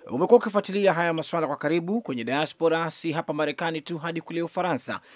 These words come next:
Hebu tueleze kwa upande huo, nini ambacho hivi sasa wa Kongo katika diaspora wanachokitarajia na juhudi gani zinafanyika upande wao?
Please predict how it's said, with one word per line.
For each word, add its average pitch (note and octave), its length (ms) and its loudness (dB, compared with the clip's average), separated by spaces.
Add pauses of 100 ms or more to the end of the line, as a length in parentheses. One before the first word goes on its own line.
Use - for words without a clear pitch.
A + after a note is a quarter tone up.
(200)
Hebu A3+ 200 2
tueleze G#3+ 420 4
kwa F#3 100 2
upande F3+ 280 2
huo, F3 440 6 (260)
nini A#3 180 6
ambacho A#3+ 580 4 (280)
hivi F3 220 -2
sasa F#3 600 2 (180)
wa E3+ 180 0
Kongo D#3+ 560 2 (280)
katika C#3+ 260 -2
diaspora E3 560 4
wanachokitarajia D#3 960 0 (260)
na C#3 100 -4
juhudi E3+ 280 0
gani F3 280 6
zinafanyika D3+ 520 -2
upande C3+ 260 -2
wao? A2+ 300 -6